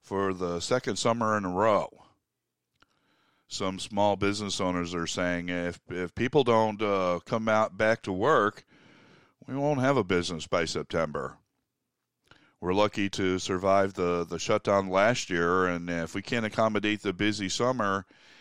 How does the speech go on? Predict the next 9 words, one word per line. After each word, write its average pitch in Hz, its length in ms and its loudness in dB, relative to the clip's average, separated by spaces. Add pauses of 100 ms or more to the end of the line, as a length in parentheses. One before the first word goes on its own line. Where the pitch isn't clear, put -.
(120)
and 92 380 -2
have 110 260 -2
to 95 120 -4
cancel 113 420 0
reservations, 101 960 2 (480)
we're 110 180 4
out 117 120 6
of 101 80 2
business." 98 580 2